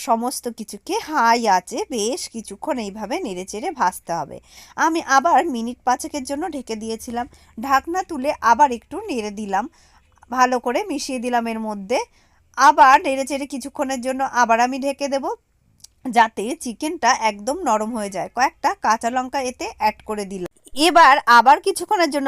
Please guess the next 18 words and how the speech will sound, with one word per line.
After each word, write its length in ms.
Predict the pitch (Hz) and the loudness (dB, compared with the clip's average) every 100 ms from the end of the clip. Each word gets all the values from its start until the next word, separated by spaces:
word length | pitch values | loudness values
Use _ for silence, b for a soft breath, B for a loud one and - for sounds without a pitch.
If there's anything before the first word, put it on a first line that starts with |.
| 254 | 2
আমি 80 | 226 | 0
এটাকে 220 | 220 240 254 | -2 -2 -2
ঢেকে 200 | 285 294 277 | -2 -4 -4
দিয়েছিলাম, 440 | 302 302 381 494 415 302 | -6 -4 -2 -4 -4 0
ঢাকনা 320 | 240 262 277 277 | 0 0 -6 -4
তুলে 180 | 277 277 | -4 -4
দেখছি 240 | 285 - - 226 | -4 -8 -6 0
এখনও 280 | 226 262 262 262 | 0 0 -6 -8
কিন্তু 200 | 269 320 403 | -8 -4 -4
এর 60 | 247 | -4
মধ্যে 200 | 233 247 254 | -6 -4 -2
জল 180 | 226 202 196 | 0 -2 -2
রয়েছে। 340 | 190 180 - 151 b b b b - - | -6 -8 -12 -14 b b b b -20 -8
কিছুটা 400 | 302 - 480 285 277 _ | -8 -6 2 4 4 _
টক 220 | 254 220 240 240 226 | 2 4 2 -2 -2
দই 220 | 240 339 311 | 0 2 2
আমি 120 | 254 214 | 0 -6
এখানে 240 | 233 220 | -6 -6